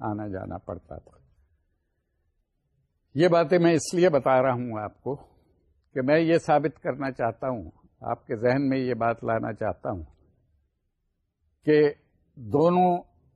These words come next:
صوبوں کے درمیان یا دونوں علاقوں کے درمیان رابطہ بہت کم تھا عوامی سطح پہ، اور وہ ایک دوسرے کے کلچر،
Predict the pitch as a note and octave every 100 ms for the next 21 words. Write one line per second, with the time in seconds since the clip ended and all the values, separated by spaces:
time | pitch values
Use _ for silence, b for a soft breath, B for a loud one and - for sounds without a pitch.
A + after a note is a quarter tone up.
0 | _ _ - D#3+ E3+ F3+ F3 D#3+ B2+ A#2
1 | A#2+ A#2 A#2 A2 A#2+ A#2+ B2+ D3+ D#3+ D#3+
2 | D3+ C#3 D#3 - E3+ C3+ A#2+ A2 G2+ G2+
3 | E2+ D2+ _ _ _ _ _ _ _ _
4 | _ _ _ _ G#2 D3 D3+ - E3 D3
5 | B2 C3 _ B2+ A#2 G2 A2+ - - E3
6 | A#2 B2+ C3 - A#2 C3 C3 E3 - _
7 | _ _ _ _ _ _ _ _ - D#3+
8 | F3 D3+ A2+ D3+ F3 F3 - - E3 D3+
9 | B2+ D3+ - D3 D3 C3+ - C#3+ D#3 -
10 | _ _ - C3+ A#2+ - C#3